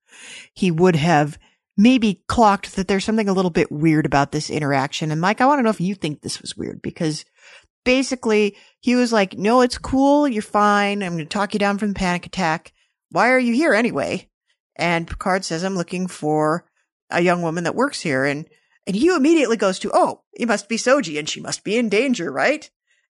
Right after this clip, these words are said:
And it must be something about that weird Romulan spy who showed up and is totally not giving off spy vibes." And it seemed like he made a lot of leaps really, really fast. That seemed suspicious to me.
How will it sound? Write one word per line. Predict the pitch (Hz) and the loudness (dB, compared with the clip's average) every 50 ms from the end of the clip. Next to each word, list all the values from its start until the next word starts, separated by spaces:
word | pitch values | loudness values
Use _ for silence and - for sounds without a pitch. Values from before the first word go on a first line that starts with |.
| _ _ _ - | _ _ _ -6
And | 180 180 170 165 175 175 - | -4 -4 -2 -4 -4 -4 -8
it | - _ _ - | -10 _ _ -8
must | 127 160 180 - | -6 -6 -6 -6
be | - 202 | -6 -6
something | - - 208 220 254 220 247 | -4 -4 -4 -4 -4 -4 -2
about | 247 254 247 240 | 0 0 0 0
that | - 262 254 247 202 - | 2 2 2 2 0 -2
weird | 160 165 175 196 214 226 208 | -4 -2 0 2 2 0 0
Romulan | 202 240 254 269 269 269 269 269 277 269 | 0 0 0 0 0 0 -2 -2 -2 -4
spy | - - 320 302 302 254 202 | -4 -2 0 2 2 2 2
who | 175 165 | 0 -2
showed | - - - 175 185 190 | -4 -4 -4 -2 0 0
up | 220 247 247 | 0 0 0
and | 185 165 160 | -4 -6 -8
is | 151 - | -8 -10
totally | - - 165 160 175 185 196 202 | -8 -6 -4 -4 -2 -2 -2 0
not | 214 220 214 208 | 0 0 0 0
giving | 240 240 240 262 | -2 -2 0 0
off | 262 247 | -2 -2
spy | - - 285 285 285 269 | -2 -2 0 0 0 0
vibes." | 226 185 160 143 139 - - - - - - - - - | 0 0 -2 -2 -4 -6 -10 -14 -16 -20 -20 -14 -6 -4
And | 226 233 | -4 -4
it | 233 - | -2 -4
seemed | - 311 339 370 349 | -4 -4 -4 -2 0
like | 392 359 330 - | 0 -2 -2 -4
he | - - 285 285 285 262 233 - _ _ - | -6 -4 0 0 0 0 0 -4 _ _ -8
made | 202 190 226 254 254 240 | -4 -2 0 0 0 0
a | 208 | -2
lot | 180 165 196 196 202 | -2 0 0 2 2
of | 214 208 180 170 147 | 0 -2 -6 -8 -6
leaps | 175 190 180 - - - - - | -6 -6 -6 -6 -8 -10 -10 -8
really, | 135 151 190 185 190 185 | -6 -4 -2 -2 -2 -2
really | 170 175 165 151 139 | -2 -2 -2 -4 -4
fast. | - - 147 - - - - - - - - | -6 -6 -6 -6 -8 -10 -12 -12 -12 -6 -4
That | 202 214 220 | -4 -4 -4
seemed | - - 262 254 247 240 | -4 -4 -2 -2 -2 -2
suspicious | - 220 190 - - 190 180 - 156 - - | -4 -8 -8 -6 -4 -6 -6 -6 -10 -12 -12
to | - 165 | -12 -12
me. | 143 - - - _ | -12 -14 -14 -18 _